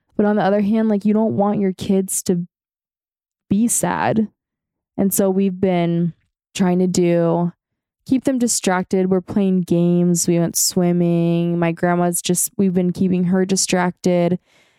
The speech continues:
We did have a moment at dinner tonight where I was reading her a few of the comments from, 'cause I just posted today about Grandpa passing away. And one of the comments, let me read it to you guys, because this,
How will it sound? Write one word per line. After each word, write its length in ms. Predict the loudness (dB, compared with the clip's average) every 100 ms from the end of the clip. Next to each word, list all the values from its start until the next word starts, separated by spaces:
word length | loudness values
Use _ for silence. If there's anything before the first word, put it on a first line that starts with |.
| _ _ -2
We 100 | 2
did 180 | 0 0
have 160 | 0
a 80 | 2
moment 300 | 2 2 0
at 140 | 0
dinner 240 | 0 0 0
tonight 540 | 0 0 2 0 0
where 520 | 0 2 2 0 -2 -6 _ _ _ _ _ _ _
I 120 | 0
was 220 | 2 0 0
reading 320 | 0 0 0
her 200 | 0 0
a 40 |
few 220 | -2 -2 0
of 40 |
the 80 | -2
comments 600 | -4 -2 0 0 -2 -2
from, 420 | 0 0 0 -2
'cause 140 | -2 0
I 100 | 0
just 300 | 0 -2 -2
posted 460 | -2 0 -2 -4
today 320 | -2 0 0 0
about 400 | 0 0 -4 -4
Grandpa 340 | -2 0 -2
passing 460 | -2 -2 0 0 0
away. 520 | 2 0 0 0 -2 -6 _ _ _ _ _
And 300 | -2 0 2
one 140 | 0 0
of 80 |
the 80 | -2
comments, 920 | -4 -4 0 0 0 -2 -6 -6 -8 -12 _ _ _ _
let 160 | -2 0
me 140 | 0
read 160 | 0 0
it 100 | -2
to 100 | -2
you 80 | 0
guys, 260 | 0 -2
because 380 | -4 -2 -2 -2
this, 480 | -2 0 0 -2